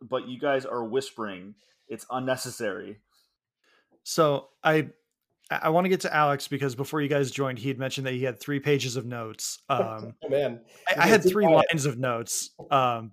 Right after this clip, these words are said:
Speaker 2: but, uh, I did wanna ask you guys about how you felt about the Batman voice, but also I,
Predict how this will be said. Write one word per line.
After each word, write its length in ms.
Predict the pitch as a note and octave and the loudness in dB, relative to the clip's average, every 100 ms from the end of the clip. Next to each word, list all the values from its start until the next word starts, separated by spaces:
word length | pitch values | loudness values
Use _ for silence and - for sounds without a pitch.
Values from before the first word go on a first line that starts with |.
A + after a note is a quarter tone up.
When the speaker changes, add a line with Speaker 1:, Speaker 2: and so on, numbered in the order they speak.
| _ | _
Speaker 2:
but, 300 | C#3 B2+ - | 0 0 2
uh, 320 | C#3 C3 B2 - - - _ | 2 2 0 -6 -18 -20 _
I 60 | D3+ | 2
did 100 | E3+ | 4
wanna 160 | F#3 F3 | 4 4
ask 260 | E3 - | 2 0
you 60 | E3 | 0
guys 380 | D#3 D3 A#2 - | 2 2 -2 -6
about 300 | D3 C#3+ C#3 - _ _ - | -2 0 0 -2 _ _ -4
how 140 | D3+ | 0
you 120 | D3 | 0
felt 220 | C3+ C#3+ B2+ | 2 0 2
about 180 | C3 | -2
the 60 | B2+ | -2
Batman 400 | B2 B2+ C#3+ D3+ | -4 -2 -2 -2
voice, 260 | D#3 E3+ - | 0 -2 -2
but 140 | D3 | 0
also 380 | C#3+ C#3+ D#3 C#3+ | 0 0 0 2
I, 300 | C3 C3 | 2 0